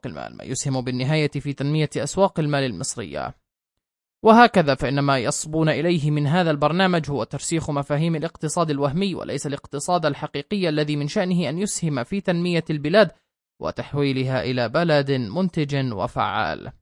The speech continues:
فهل هذا من حسن الرعاية حقا؟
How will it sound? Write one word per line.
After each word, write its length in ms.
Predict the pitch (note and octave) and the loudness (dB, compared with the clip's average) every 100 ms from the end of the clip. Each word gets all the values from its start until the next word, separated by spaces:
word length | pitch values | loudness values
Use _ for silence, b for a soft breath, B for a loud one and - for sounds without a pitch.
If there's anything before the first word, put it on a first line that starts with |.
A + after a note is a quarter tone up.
| _ _ _ _ | _ _ _ _
فهل 260 | - A2 A#2+ | -6 -4 0
هذا 580 | C#3+ D3 C3+ B2+ C3 A#2 | 4 6 4 2 2 0
من 220 | A2+ A#2 | -2 -6
حسن 420 | - E3 - D3+ | -4 -4 -2 -2
الرعاية 600 | C#3 B2+ A2 C#3 D#3 C3+ C#3+ | -2 -2 0 2 2 0 -2
حقا؟ 420 | B2+ G3+ - A#2+ | -2 0 4 2